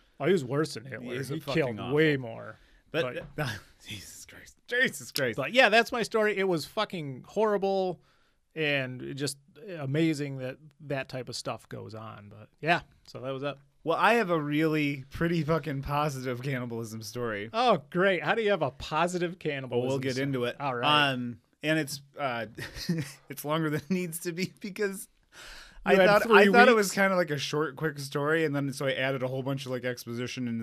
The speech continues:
Speaker 2: other things to put some context in, then it ended up way too long. So we'll see if I can get
Speaker 1: Per
Speaker 2: through it.
Speaker 1: usual.
Speaker 2: Yeah.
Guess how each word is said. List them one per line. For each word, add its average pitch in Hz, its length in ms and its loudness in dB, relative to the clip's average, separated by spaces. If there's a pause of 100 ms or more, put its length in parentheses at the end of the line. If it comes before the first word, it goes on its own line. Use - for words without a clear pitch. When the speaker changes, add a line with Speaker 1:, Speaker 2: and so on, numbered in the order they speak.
Speaker 2:
other 123 160 -2
things 117 240 -8
to 107 80 -16
put 117 140 -12
some - 100 -20
context 113 460 -8
in, 104 140 -8
then 104 120 -8
it 101 140 -8
ended 98 220 -8
up - 140 -14
way 95 120 -12
too 85 180 -16
long. 78 220 -14
So 120 260 -6 (360)
we'll 160 100 -2
see 143 160 -4
if 120 80 -4
I 117 40 -4
can 101 100 -6
get 101 60 -6
Speaker 1:
Per 240 160 6
Speaker 2:
through 233 120 6
it. - 20 10
Speaker 1:
usual. 123 400 2 (480)
Speaker 2:
Yeah. 110 120 -10